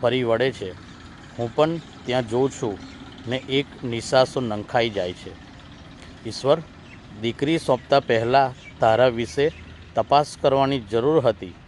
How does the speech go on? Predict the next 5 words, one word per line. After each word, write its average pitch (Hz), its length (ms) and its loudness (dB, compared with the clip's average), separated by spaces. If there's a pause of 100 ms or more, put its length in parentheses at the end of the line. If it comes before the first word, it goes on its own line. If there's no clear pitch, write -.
(720)
કન્યા 117 320 2
પક્ષના 120 500 0
રિવાજોને 113 680 2 (440)
તારે 110 220 2
માન 110 340 0